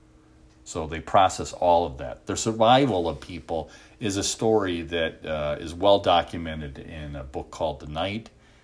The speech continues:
um, and is something that I think we often overlook,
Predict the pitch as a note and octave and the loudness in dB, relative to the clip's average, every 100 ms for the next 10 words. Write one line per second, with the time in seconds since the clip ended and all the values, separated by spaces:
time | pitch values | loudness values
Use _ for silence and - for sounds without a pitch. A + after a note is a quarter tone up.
0 | _ _ - D2+ D2+ C#2 C#2 C#2+ - _ | _ _ -8 -4 -2 -4 -6 -12 -18 _
1 | - F#2+ F2+ E2 A2 A2 G2+ F2+ E2 D#2+ | -4 -2 -2 0 0 0 -2 0 -2 -2
2 | E2+ E2+ D#2+ F2 F2 F#2+ E2+ D#2+ D2+ D2 | -10 -10 -4 0 0 0 -6 -8 -8 -4
3 | F2+ F2 - | 0 0 -2